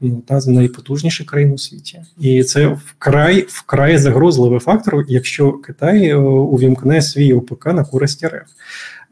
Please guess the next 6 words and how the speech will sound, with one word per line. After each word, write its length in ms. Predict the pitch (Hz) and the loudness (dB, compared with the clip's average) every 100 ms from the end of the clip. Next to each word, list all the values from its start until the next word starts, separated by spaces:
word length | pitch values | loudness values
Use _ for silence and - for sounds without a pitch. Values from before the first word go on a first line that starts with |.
| _ _ - - _ | _ _ -20 -20 _
Тому 580 | 151 151 170 165 120 139 | 2 4 6 4 4 2
от, 240 | 147 143 | 2 2
е, 400 | 143 139 139 135 139 | 2 4 4 2 2
як 200 | 156 - | -2 2
цьому 260 | 165 160 | 2 2
протидіяти, 960 | - - 165 156 214 247 202 - 139 | 2 0 0 2 4 4 2 -2 -4